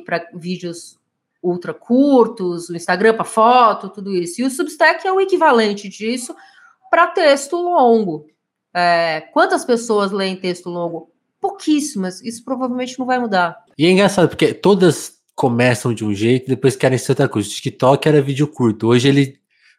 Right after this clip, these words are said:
Speaker 2: você entra lá e ele fala, "Por favor, poste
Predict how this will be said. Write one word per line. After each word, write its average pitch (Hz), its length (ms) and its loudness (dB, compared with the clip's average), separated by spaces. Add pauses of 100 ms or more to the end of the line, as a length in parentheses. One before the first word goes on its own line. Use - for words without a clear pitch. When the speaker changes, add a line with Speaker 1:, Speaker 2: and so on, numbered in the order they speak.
(120)
Speaker 2:
você 120 220 -4
entra 131 320 2
lá 131 180 4
e 135 60 4
ele 139 80 2
fala, 123 340 0 (300)
"Por - 80 -20
favor, 170 580 2
poste 151 840 -2